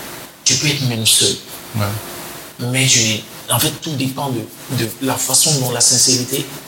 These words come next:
Speaker 1: dans laquelle vous travaillez et les, l'objectif que vous êtes fixé, l'impact que vous voulez avoir sur les gens. Si vous êtes honnête l'un envers l'autre,
Speaker 2: Mhm.
Speaker 1: vous allez défoncer les murs.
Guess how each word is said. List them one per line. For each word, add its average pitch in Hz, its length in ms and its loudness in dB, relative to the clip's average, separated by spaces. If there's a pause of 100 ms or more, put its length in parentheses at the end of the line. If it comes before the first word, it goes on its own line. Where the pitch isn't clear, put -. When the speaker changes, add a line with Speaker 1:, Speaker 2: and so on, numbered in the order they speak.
Speaker 1:
dans 120 120 2
laquelle 123 280 0
vous 113 100 0
travaillez 117 420 -2 (460)
et 113 180 2 (260)
les, 120 480 0 (180)
l'objectif 139 500 0
que 151 60 -4
vous 123 180 0
êtes 113 100 -2
fixé, 131 320 2 (440)
l'impact 131 460 0
que 135 60 -2
vous 123 120 0
voulez 120 140 -2
avoir 117 220 -2
sur 127 140 0
les 110 120 0
gens. - 120 -2 (260)
Si - 140 -4
vous 147 120 0
êtes - 80 -4 (100)
honnête 151 240 -4 (560)
l'un 135 320 -2
envers 120 260 -2
l'autre, 120 280 -6
Speaker 2:
Mhm. 117 60 0 (400)
Speaker 1:
vous 117 80 0
allez 123 140 0
défoncer - 400 0
les - 100 0
murs. 57 80 0